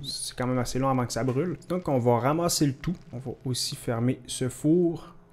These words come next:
On n'a pas besoin, on peut pas vraiment se brûler à l'intérieur de ce jeu apparemment. Et là, ce qui est dommage, c'est qu'on peut pas s'asseoir, hein, sur une chaise, je crois.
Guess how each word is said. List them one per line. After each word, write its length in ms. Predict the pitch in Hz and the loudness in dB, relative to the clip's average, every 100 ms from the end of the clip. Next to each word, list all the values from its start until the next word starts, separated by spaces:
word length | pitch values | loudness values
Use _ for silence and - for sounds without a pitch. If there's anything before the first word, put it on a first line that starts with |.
| - | -10
On 80 | 131 | -2
n'a 120 | 127 | 0
pas 120 | - | 2
besoin, 280 | 170 147 147 | 4 6 6
on 20 | |
peut 120 | 143 147 | 2 0
pas 120 | 180 | 2
vraiment 260 | 139 135 | 4 4
se 60 | 127 | 4
brûler 260 | 127 127 135 | 6 6 6
à 60 | |
l'intérieur 340 | 127 131 120 123 | 4 2 2 2
de 80 | |
ce 200 | 117 131 | 0 0
jeu 100 | 120 | 0
apparemment. 460 | 131 113 117 113 113 | 0 0 -2 -4 -6
Et 60 | 135 | -2
là, 80 | 160 | 0
ce 80 | - | 2
qui 60 | |
est 40 | 131 | 4
dommage, 340 | 123 202 165 | 4 2 -2
c'est 80 | 120 | -6
qu'on 140 | 117 | -6
peut 140 | - 123 | -4 -2
pas 220 | - - | -2 -2
s'asseoir, 500 | 117 - 127 120 120 | -2 -2 0 0 0
hein, 80 | 120 | -4
sur 260 | - 123 | -4 -2
une 120 | 120 | -2
chaise, 320 | 113 147 139 123 | -2 0 0 0
je 100 | 113 | 0
crois. 300 | - 135 | 2 2